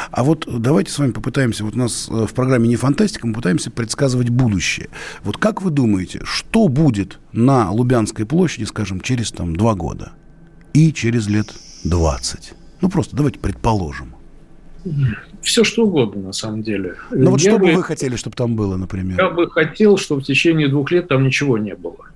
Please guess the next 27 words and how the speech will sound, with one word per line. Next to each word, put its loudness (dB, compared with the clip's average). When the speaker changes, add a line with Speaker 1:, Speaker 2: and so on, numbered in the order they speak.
Speaker 2:
Потому 2
что 0
этот 0
вопрос... 2
Он, 4
Speaker 1:
Многие 4
Speaker 2:
ну, 2
Speaker 1:
наши 0
радиослушатели 0
говорят 2
про 2
Speaker 2:
фонтан. 2
Speaker 1:
фонтан. 0
Фонтан 0
там 0
был, 2
вот -4
пишут -6
очень -2
многие, 0
Speaker 2:
Там 0
Speaker 1:
фонтан. -4
Speaker 2:
был 4
фонтан -2
до 4
Дзержинского, 0
действительно. -2